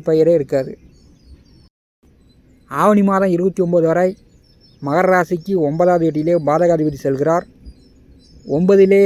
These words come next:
செவ்வாய் இருப்பதும் உங்களுக்கு வந்து சாதகமில்லாத அமைப்பை தான் காட்டுகிறது. அதே மாதிரி ஆவணி மாதம் முப்பது வரை எட்டாவது வீட்டிலே சூரியன் இருப்பதும்,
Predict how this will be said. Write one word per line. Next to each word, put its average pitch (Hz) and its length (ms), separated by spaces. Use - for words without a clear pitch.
செவ்வாய் 175 400
இருப்பதும் 156 480
உங்களுக்கு 156 280
வந்து 175 220
சாதகமில்லாத 160 680
அமைப்பை 143 300
தான் 147 200
காட்டுகிறது. 135 500
அதே 160 200
மாதிரி 185 160
ஆவணி 185 280
மாதம் 175 240
முப்பது 160 280
வரை 175 160
எட்டாவது 202 420
வீட்டிலே 185 300
சூரியன் 170 400
இருப்பதும், 147 420